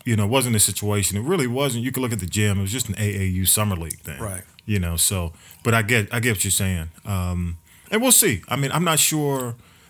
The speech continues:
Speaker 1: The whole shoe thing, like I mentioned last week, I'm not gonna go into it this week, but, uh, the whole shoe thing, man, like, you got opposing shoes and you trying to sell a brand at four hundred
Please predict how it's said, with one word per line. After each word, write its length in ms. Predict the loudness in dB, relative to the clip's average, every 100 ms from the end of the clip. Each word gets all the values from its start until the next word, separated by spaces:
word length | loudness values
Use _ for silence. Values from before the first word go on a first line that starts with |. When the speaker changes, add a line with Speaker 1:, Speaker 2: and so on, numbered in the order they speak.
| _
Speaker 1:
The 120 | 0
whole 240 | 2 2 4
shoe 380 | 4 4 2 0
thing, 340 | -2 0 -2
like 200 | -4 -2
I 60 | -2
mentioned 360 | -2 -2 -2
last 260 | -2 -2 -2
week, 160 | -2
I'm 80 | -2
not 160 | -2 -2
gonna 140 | -2
go 160 | 0 0
into 240 | 0 -2
it 80 | -4
this 220 | -2 -2
week, 340 | -2 -4 -6 -16 _ -20 -20 _ -2
but, 340 | 0 0 -2
uh, 260 | -2 -2 -2
the 100 | -2
whole 180 | 0
shoe 340 | 0 0 0 -2
thing, 320 | -2 -2 0
man, 340 | -2 -2 -2
like, 240 | -2 -4 -6 -8
you 120 | -6
got 300 | -4 -4 -8 -12 -10
opposing 500 | -4 -2 0 0 -2
shoes 680 | -2 -2 -4 -6 -6 -8 -8 _ _ -6
and 120 | -2 -2
you 100 | -2
trying 240 | -2 -2
to 140 | -4 -8 -6
sell 260 | -2 0 -2
a 40 |
brand 320 | -2 -2 -2
at 80 | -4
four 160 | -6 -4
hundred 280 | -4 -6